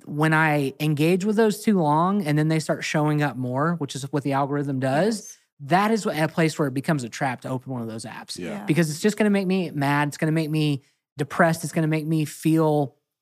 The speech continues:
Speaker 1: something that will end up ruining the rest of my day. And it's not something that's actually helpful. It's not,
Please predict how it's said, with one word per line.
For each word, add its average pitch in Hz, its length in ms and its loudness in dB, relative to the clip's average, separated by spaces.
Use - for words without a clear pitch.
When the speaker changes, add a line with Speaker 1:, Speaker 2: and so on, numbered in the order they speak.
Speaker 1:
something 165 440 2
that 139 300 0
will 151 220 0
end 160 200 4
up 156 320 0
ruining 170 400 4
the 147 80 2
rest 156 220 0
of 165 80 -2
my 143 140 0
day. 135 440 0
And 151 140 0
it's 160 180 0
not 185 240 2
something 180 220 0
that's 156 160 0
actually 147 320 0
helpful. 131 400 -4
It's 143 140 -6
not, 165 320 2